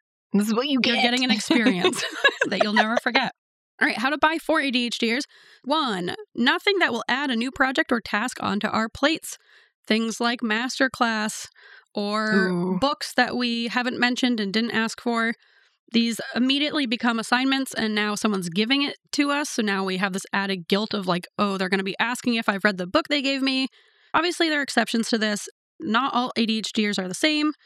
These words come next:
Speaker 2: especially if people are bookworms. I'm sure they, there are people who love receiving books.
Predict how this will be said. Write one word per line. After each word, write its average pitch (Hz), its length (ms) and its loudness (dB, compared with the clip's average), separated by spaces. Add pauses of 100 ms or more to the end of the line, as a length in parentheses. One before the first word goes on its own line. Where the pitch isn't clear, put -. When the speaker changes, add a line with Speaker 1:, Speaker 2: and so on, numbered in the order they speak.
(340)
Speaker 2:
especially 302 300 2
if 277 60 -2
people 262 220 0
are 226 60 0
bookworms. 311 480 2
I'm 262 160 2
sure 262 220 0
they, 240 320 0
there 220 140 0
are 226 40 -4
people 226 280 0
who 208 80 -4
love 220 280 -2
receiving 220 360 0
books. 220 320 -2